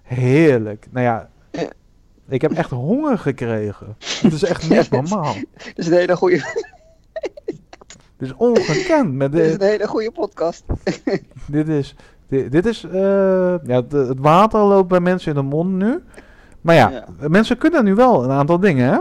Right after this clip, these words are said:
Speaker 1: Want ze kunnen het basisgerecht nu maken.
Speaker 2: Ja, sowieso. En we,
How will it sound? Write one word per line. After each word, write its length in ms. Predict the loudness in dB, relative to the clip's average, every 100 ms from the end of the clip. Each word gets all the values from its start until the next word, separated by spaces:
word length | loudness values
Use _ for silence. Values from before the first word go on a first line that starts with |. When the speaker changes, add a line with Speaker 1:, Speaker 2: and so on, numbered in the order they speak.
| -2
Speaker 1:
Want 140 | -4
ze 100 | -6
kunnen 420 | -2 0 0 0
het 120 | -2 2
basisgerecht 800 | 2 2 -2 -8 -2 0 0
nu 120 | -2 2
maken. 480 | 2 2 0 -2 -4
Speaker 2:
Ja, 220 | -10 -10
sowieso. 460 | -10 -10 -10 -12 -14 _ -20 -12 -2
En 100 | 2
we, 140 | 2